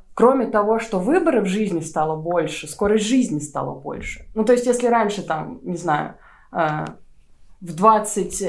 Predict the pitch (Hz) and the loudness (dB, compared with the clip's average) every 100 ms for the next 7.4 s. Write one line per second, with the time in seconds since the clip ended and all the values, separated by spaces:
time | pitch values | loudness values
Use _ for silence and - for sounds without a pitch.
0 | 139 202 214 202 185 - - 180 170 160 | -2 2 6 6 6 -4 -8 -2 -2 0
1 | 156 156 - - - - - 208 226 208 | -4 -6 -12 -14 -20 -20 -14 4 4 6
2 | 208 226 202 160 147 143 139 - 139 131 | 2 4 6 6 2 -6 -6 -4 -4 -4
3 | - 185 - 180 - - - 254 - - | -12 -16 -18 -20 -20 -20 -20 -20 -20 -20
4 | _ - - - - _ - - 226 185 | _ -20 -20 -20 -20 _ -20 -4 0 4
5 | 240 208 208 214 240 233 240 - 202 185 | 4 4 0 2 6 6 6 4 2 2
6 | 185 254 427 302 - - 240 262 202 220 | 4 6 6 2 -2 0 2 4 4 4
7 | 208 220 190 | 4 0 0